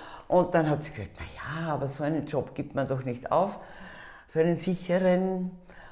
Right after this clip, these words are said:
Und zwei Tage später, als sie dann drüber nachgedacht hatte, sagt sie,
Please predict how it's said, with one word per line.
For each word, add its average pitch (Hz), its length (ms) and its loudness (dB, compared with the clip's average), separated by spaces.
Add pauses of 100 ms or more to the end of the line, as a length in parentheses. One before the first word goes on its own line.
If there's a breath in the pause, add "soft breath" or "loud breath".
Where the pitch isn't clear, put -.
(140 soft breath)
Und 170 240 4
zwei 156 220 10
Tage 135 260 6
später, 302 840 8
als 160 200 8
sie 156 100 4
dann 131 200 8
drüber 113 220 2
nachgedacht 180 640 4
hatte, 160 280 4
sagt 139 240 2
sie, 139 160 -4